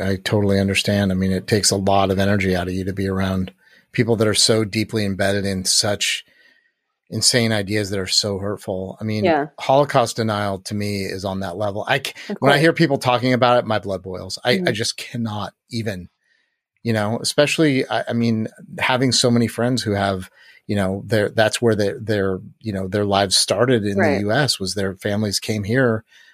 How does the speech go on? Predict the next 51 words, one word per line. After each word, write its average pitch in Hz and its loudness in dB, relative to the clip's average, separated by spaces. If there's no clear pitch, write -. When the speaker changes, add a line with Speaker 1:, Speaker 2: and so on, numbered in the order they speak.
Speaker 1:
to 127 0
hide, 135 2
Speaker 2:
Right. 180 4
Speaker 1:
you 104 2
know, 131 -2
to 117 -4
get 123 2
away. 131 2
Speaker 2:
Right. 165 2
Speaker 1:
And, 101 -2
you 113 -2
know, 110 4
it's 131 2
Speaker 2:
Yeah. 139 0
Speaker 1:
unbelievable 117 2
that 95 -6
that's 107 0
even 104 -2
a 92 -6
thing. 104 -2
I 92 -8
mean, 95 -8
you 104 -8
know. 92 -10
Speaker 2:
It's 254 0
again, 294 2
like, - 4
Speaker 1:
But, - 2
um, 110 2
Speaker 2:
yeah, 170 4
it's 156 -2
a, 175 0
like, 165 4
an, 156 0
it's 165 -2
an 156 0
outgrowth 139 2
of, 160 -2
like, 135 0
just 160 -4
historical 151 2
ignorance 143 0
and 165 -2
the 175 -4
<laughs> 196 2
things - -14
that 175 4
it 160 2
can 165 -2
lead 160 0
to. 165 -2